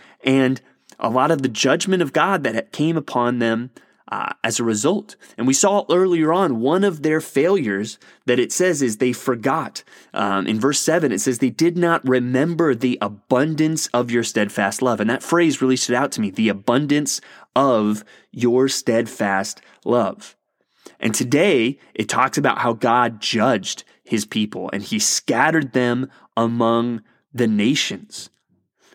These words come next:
But then look at verse forty-four. "Nevertheless, he, God, looked upon their distress when he heard their cry. For their sake, he remembered his covenant and relented according to the abundance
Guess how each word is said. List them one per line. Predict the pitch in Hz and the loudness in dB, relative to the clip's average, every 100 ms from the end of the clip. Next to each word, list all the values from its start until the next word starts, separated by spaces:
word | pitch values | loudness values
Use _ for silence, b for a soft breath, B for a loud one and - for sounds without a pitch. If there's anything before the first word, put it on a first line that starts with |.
| _ | _
But | 139 143 | 0 2
then | 160 143 | 2 2
look | 147 | 2
at | 180 | 0
verse | 139 143 | 0 0
forty-four. | - 135 131 113 135 120 90 | 0 0 0 0 -2 -2 -2
"Nevertheless, | 110 131 165 175 180 131 123 | 0 2 2 2 2 2 0
he, | - 175 156 | -2 -2 0
God, | 135 147 151 110 110 b b | 2 2 2 0 -2 b b
looked | 120 123 170 - | -2 0 0 0
upon | - 147 147 143 | -2 0 0 2
their | 123 120 | 0 0
distress | 117 - 139 104 - | -2 -2 -2 -2 -6
when | 110 | -6
he | 104 107 | -4 -4
heard | - 123 127 | 0 -2 0
their | 120 117 | 0 0
cry. | - 135 117 - b b b | 0 0 -2 -8 b b b
For | 123 | 0
their | 117 143 202 | 2 2 2
sake, | - 117 95 - b | 0 -2 -2 -6 b
he | b 139 | b -2
remembered | 127 113 107 117 151 165 170 156 | 0 2 2 0 0 2 0 0
his | - 135 127 - | 0 0 0 -4
covenant | - 160 131 98 101 - | -2 -2 -2 -2 -4 0
and | 120 113 | 0 2
relented | 120 117 131 196 208 120 110 - 110 | 2 2 2 2 2 0 0 -4 -6
according | 107 - 151 160 165 170 | -6 -2 2 2 2 -2
to | - 156 151 120 | -2 0 2 2
the | 107 110 104 | 2 0 0
abundance | 98 - - 113 131 143 151 143 - | -8 -6 0 2 2 2 0 -4 -10